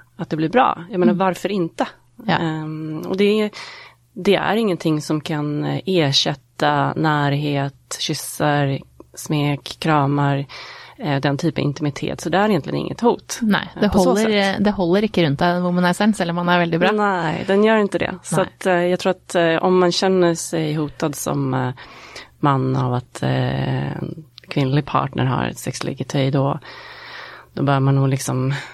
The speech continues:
Speaker 1: tenke, men hva er det, bottnar det egentlig i? Hvor kommer den osäkerheten ifrån? Og, og, og hva er det verste som kan skje <laughs>
Speaker 2: Mm.
Speaker 1: når min partner anvender et sexleketøy for orgasm? Jeg mener, det er jo,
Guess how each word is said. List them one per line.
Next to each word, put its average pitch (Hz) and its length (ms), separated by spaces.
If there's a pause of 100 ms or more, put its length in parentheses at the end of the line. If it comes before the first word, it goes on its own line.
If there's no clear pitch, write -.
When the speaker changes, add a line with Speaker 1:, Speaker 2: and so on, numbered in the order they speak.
(180)
Speaker 1:
tenke, 143 300
men 143 180
hva 143 280
er 151 40
det, - 180
bottnar 151 320
det 131 120
egentlig 135 380
i? - 160
Hvor 143 100
kommer 185 240
den 135 140
osäkerheten 135 580
ifrån? 135 400
Og, 135 260 (160)
og, 139 420 (380)
og 147 100
hva 143 220
er 143 60
det 139 80
verste - 300
som 143 140
kan 156 200
skje 147 320 (120)
<laughs> - 120
Speaker 2:
Mm. 226 240
Speaker 1:
når 185 160
min 175 160
partner 147 360
anvender 135 320
et 131 60
sexleketøy 135 720
for 139 160
orgasm? 139 440
Jeg 143 100
mener, 135 100
det 143 100
er 139 120
jo, 135 240